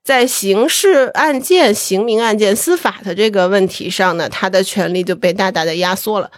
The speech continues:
当然他毕竟还有这个监察这一方面的权力，所以他不至于像大理寺那样就彻底就变成一个闲散的了，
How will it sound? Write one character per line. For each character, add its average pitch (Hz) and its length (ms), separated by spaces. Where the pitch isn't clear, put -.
当 269 140
然 285 100
他 302 160
毕 285 160
竟 269 160
还 185 200
有 190 100
这 175 80
个 185 80
监 262 260
察 175 300
这 262 140
一 - 60
方 202 160
面 175 160
的 170 60
权 170 240
力， 156 80
所 185 100
以 208 40
他 208 120
不 196 140
至 233 140
于 214 60
像 220 180
大 208 120
理 180 120
寺 208 160
那 196 100
样 175 160
就 185 160
彻 220 220
底 165 160
就 175 140
变 175 180
成 190 100
一 180 80
个 190 100
闲 196 360
散 170 180
的 101 80
了， - 60